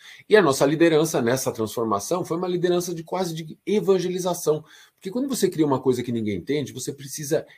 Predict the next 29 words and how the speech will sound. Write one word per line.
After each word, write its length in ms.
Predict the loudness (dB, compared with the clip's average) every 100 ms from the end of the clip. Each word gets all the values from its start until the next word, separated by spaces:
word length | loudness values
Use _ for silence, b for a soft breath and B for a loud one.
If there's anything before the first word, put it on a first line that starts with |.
| _
explicar, 560 | -12 -8 -10 -4 -4 -2
treinar, 480 | -2 -2 0 -2 -2 B B B -2
ensinar. 880 | 0 0 0 0 0 0 0 -2 -12 _ _ _ _ _ 0
E, 80 | 2
no 140 | 2
fundo, 500 | 0 0 0 -2 -10 _ 4
todo 300 | 4 4 0
negócio 580 | 0 2 2 0 -10
tá, 400 | -8 -2 -2 -4 -12 _ _ _ _ -10
faz 260 | -6 -6
parte 380 | -2 -2 -2 -6
do 140 | -6 -4
negócio 460 | 0 0 0 -2
da 140 | 0 0
educação. 560 | 0 -6 -6 -6 -8 -14
A 140 | -18
gente 300 | -10 -10 -8
precisa 500 | -10 -8 -6 -6 -6 -4
ensinar, 540 | -4 -4 -6 -8 -10 -4
educar 500 | -4 -4 -6 -2 0
o 80 | 0
mundo 340 | -2 -2 -4
pra 120 | -6
entender, 680 | -6 -2 -2 -2 -2 -4 -6 _
pra 120 | -14 -8
consumir 420 | -8 -6 -6 -4
o 60 |
nosso. 340 | -2 -4 -8 -18 _ B B B -4
Agora, 420 | 4 6 6